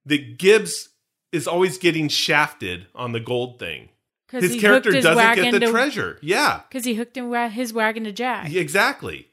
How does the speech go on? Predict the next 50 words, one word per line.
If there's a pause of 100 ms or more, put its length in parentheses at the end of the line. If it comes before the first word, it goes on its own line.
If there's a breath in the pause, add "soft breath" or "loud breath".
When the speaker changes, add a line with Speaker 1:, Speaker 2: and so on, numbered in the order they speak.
Speaker 1:
That's
his
character
thing.
Jack
can't
escape
without
help. (280 soft breath)
Gibbs
doesn't
get
the
treasure (400)
that
he
has
been
promised
after
all
this
time,
but
he's
still
loyal.
So
that's
kind
of
his
character
thing. (440)
And
then
we
can
feel
a
bit
bad
for
Gibbs. (380)
But (400)
that's
the
whole,
I
think,